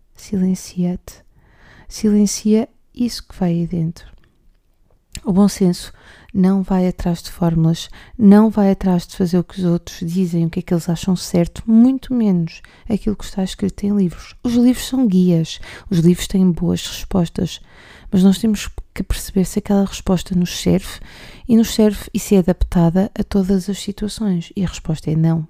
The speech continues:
porque nem tudo é adaptado a todas as situações. O bom senso procura informações,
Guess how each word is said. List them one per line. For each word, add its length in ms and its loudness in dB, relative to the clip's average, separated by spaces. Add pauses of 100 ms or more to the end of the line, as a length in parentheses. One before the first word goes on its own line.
porque 300 -6
nem 340 6
tudo 320 -2
é 80 2
adaptado 460 -2
a 40 -4
todas 360 -4
as 120 -6
situações. 760 -6 (580)
O 100 -2
bom 220 6
senso 680 2 (260)
procura 360 4
informações, 920 -2